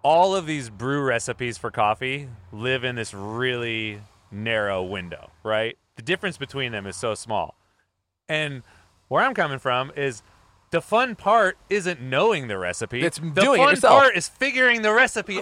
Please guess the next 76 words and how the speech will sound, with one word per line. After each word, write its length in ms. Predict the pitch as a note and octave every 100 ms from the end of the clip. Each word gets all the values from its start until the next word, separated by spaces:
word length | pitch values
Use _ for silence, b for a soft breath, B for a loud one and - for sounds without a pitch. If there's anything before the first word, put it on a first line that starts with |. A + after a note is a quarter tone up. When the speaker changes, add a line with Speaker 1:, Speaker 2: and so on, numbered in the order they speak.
| -
Speaker 1:
out, 320 | A3 C#4+ C#3+
Speaker 2:
Using 240 | F#3+ F3
Speaker 1:
you 60 | E3+
Speaker 2:
your 20 |
Speaker 1:
know? 60 | E3
Speaker 2:
mouth 220 | D3+ E3
to 80 | C3+
actually 240 | C#3+ - D3
get 160 | C3+
better 240 | C3+ C3+ D#3
at 60 |
this 120 | B3
Speaker 1:
Yeah, 460 | D4+ D#4 D4+ B3+ D#3+
Speaker 2:
thing. 80 | D#3
Speaker 1:
it's 120 | -
Speaker 2:
I 120 | C3+
Speaker 1:
not, 80 | C#3+
Speaker 2:
totally 200 | D#3 C3
agree, 200 | G2+ G#2+
Speaker 1:
it's 140 | D3+ A#2
Speaker 2:
too. 80 | G#3+
Speaker 1:
not 240 | A#3+ -
like, 240 | D#3+ D3+
Speaker 2:
Good 80 | F3+ A3
Speaker 1:
"Oh, 80 |
I 100 | G#3+
Speaker 2:
point. 60 | F#3
Speaker 1:
need 120 | G3
to 140 | E3 D3+
have 180 | C#3+
Speaker 2:
Great 120 | - E3
Speaker 1:
Jared, 140 | F3
Speaker 2:
point. 200 | F3 D#3+
Speaker 1:
I 60 | D#3+
need 120 | A3
to 40 | F3
have 140 | A2
Jared's 320 | A#2+ G#3+ D3+
recipe." 320 | A2+ A2 B2+
It's 160 | C#3 C#3+
like, 100 | D#3
"No, 240 | F3 G#3+ F3+
I'm 80 | F3+
gonna 120 | F#3
go 120 | D#3+
on 160 | E3 D#3+
the 80 | C#3
adventure 520 | G#2 C3+ E3 D3+ C3+
and 200 | C3 B2
find 260 | D3 C#3+
my 160 | C3 B2+
own 340 | C3+ D#3 E3
recipe." 520 | C3+ G#2+ - F#2+ - A#2
Speaker 2:
Right. 160 | G#2
Speaker 1:
Like, 160 | F#2+ F#2
Speaker 2:
What 140 | B2+
do 160 | F#3+ E3+
I 160 | B2 B2+
love? 260 | A#2 G2 G2
Speaker 1:
What 80 | D#3+
do 120 | C#3+ A#2+
I 200 | C3+ D#3+
love? 360 | B2 F#2 E2+
It's 200 | F#2 - G#2+
Jesus. 640 | F#2+ B2+ D#3+ C#3+ G2 F#2+
And 120 | C3+ D3
that's 200 | F#3+ E3+
where 160 | C#3+
I 100 | C3
was 160 | A2+ G#2+
frustrated 580 | - C#3 - B2 G#2+ G2+
with 120 | G#2
some 180 | C3+ A2
of 60 |
the 80 | F#2+
questions. 400 | - D3 C#3+ A2+